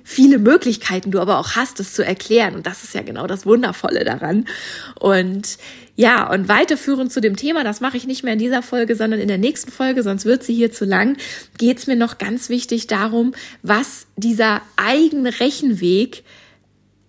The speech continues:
ja, für dein Kind bedeutet und was es für de-, vor allen Dingen für dein Kind und für sein Mindset bedeutet,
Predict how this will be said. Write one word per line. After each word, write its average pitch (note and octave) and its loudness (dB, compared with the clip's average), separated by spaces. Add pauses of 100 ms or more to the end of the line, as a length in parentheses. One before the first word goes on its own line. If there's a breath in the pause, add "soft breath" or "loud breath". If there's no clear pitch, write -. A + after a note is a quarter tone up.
(120)
ja, A#3 4
für A3+ -2
dein A3 2
Kind C#4 -4
bedeutet A3 0
und G3 -4
was A3+ -6
es B3 -6
für A#3 -6
de-, - -10
vor - -8
allen A#3 0
Dingen A3+ -2
für A3 -8
dein G3+ -2
Kind D#4 -4
und G#3+ -6
für G#3 -6
sein G3 -2
Mindset A3 -2
bedeutet, F#3 -4